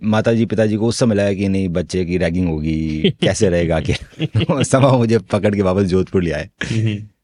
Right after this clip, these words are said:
Speaker 1: फिर मेरी इच्छा थी मॉडल बनने की, तो मैंने वापस काफ़ी मेहनत करी। Then I again pre पीजी में मेरा काफ़ी अच्छा रैंक से सिलेक्शन हुआ, तो मैंने ऑर्थोपेडिक्स उठाई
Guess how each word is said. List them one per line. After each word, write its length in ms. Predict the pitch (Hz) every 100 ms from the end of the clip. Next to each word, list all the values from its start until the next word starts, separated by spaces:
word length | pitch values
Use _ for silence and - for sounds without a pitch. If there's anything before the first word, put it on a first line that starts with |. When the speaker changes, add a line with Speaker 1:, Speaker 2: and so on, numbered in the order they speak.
| _ _
Speaker 1:
फिर 200 | 113 117
मेरी 240 | 113 117
इच्छा 220 | 113 123
थी 100 | 117
मॉडल 260 | 107 98 104
बनने 240 | 95 95
की, 60 | 98
तो 60 | 101
मैंने 120 | 98
वापस 280 | 98 113 -
काफ़ी 300 | 101 98 95
मेहनत 340 | 90 90 80
करी। 280 | 82 82 85
Then 220 | 85 85
I 280 | 85 82 73 _ 85
again 360 | 85 92 98 90 - -
pre 140 | 107
पीजी 280 | 87 95 95
में 80 | 92
मेरा 120 | 92
काफ़ी 260 | 85 80 90
अच्छा 240 | 78 90
रैंक 260 | 82 85 82
से 100 | 82
सिलेक्शन 440 | 82 80 85 82
हुआ, 260 | 80 85 - _ _ _ _ _ -
तो 60 |
मैंने 200 | 87 87
ऑर्थोपेडिक्स 500 | 87 98 101 104 95
उठाई 320 | 92 90 101